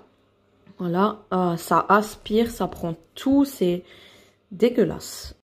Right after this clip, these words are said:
Voilà, donc les traces noires que vous avez vues à la caméra, c'est encore le reste de masque que j'ai tiré,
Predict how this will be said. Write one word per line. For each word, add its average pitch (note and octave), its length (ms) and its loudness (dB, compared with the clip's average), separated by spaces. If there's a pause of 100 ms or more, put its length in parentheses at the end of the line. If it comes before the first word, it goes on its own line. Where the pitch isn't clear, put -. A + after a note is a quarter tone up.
Voilà, A3 180 4
donc G#3+ 120 -4
les B3 120 2
traces C4+ 360 -4
noires C4+ 180 -2
que - 80 -2
vous B3 180 0
avez A#3+ 220 4
vues A3+ 140 2
à A#3 80 4
la A#3 100 2
caméra, A3+ 420 -2
c'est C4+ 140 -8
encore B3+ 320 -2
le A#3+ 80 2
reste A#3 340 -2
de G#3+ 140 0
masque A3 540 -2
que A3+ 120 0
j'ai G#3+ 140 0
tiré, A3 400 -2